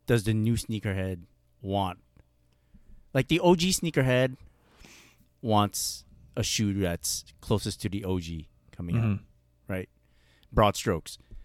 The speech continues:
Speaker 1: What do you think
Speaker 2: You,
Speaker 1: the
Speaker 2: but
Speaker 1: new
Speaker 2: you,
Speaker 1: sneakerhead wants?
Speaker 2: you know what's funny, though? I, and I don't, I don't know if it's becau-, it, it is because of social media, but w-, I mean, guys like Brian and myself have harped on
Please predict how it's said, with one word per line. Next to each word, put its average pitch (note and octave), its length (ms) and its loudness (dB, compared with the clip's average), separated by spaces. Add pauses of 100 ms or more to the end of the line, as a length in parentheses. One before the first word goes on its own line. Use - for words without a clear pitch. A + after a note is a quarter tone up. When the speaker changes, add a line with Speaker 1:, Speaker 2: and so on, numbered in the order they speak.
(720)
Speaker 1:
What C3+ 160 0
do D3 60 0
you D#3 60 2
think D3 200 0
Speaker 2:
You, C#3 60 6
Speaker 1:
the C3 60 8
Speaker 2:
but - 120 10
Speaker 1:
new A#2+ 60 8
Speaker 2:
you, B2+ 60 6
Speaker 1:
sneakerhead E2+ 540 -2
wants? C#2 360 -14
Speaker 2:
you C3+ 120 0
know D#3 140 4
what's F#3+ 180 2
funny, E3+ 340 2
though? F3+ 480 0 (640)
I, E2+ 80 -2 (100)
and C3 120 0
I B2+ 100 4
don't, C#3+ 240 6
I B2+ 100 2
don't D#3 180 4
know D3+ 120 6
if D3+ 80 0
it's C#3+ 120 0
becau-, - 300 2
it, C#3 140 0
it C#3 140 0
is D3 160 4
because C3+ 340 2
of A2+ 80 -2
social B2 320 0
media, A#2 320 -2
but G2 240 -2 (2000)
w-, D3+ 160 -2
I C#3+ 40 2
mean, C3+ 680 2
guys D3 240 10
like B2+ 140 4
Brian A#2+ 260 8
and A2+ 80 4
myself G2+ 400 2
have G#2+ 160 2
harped - 480 4
on G2 400 2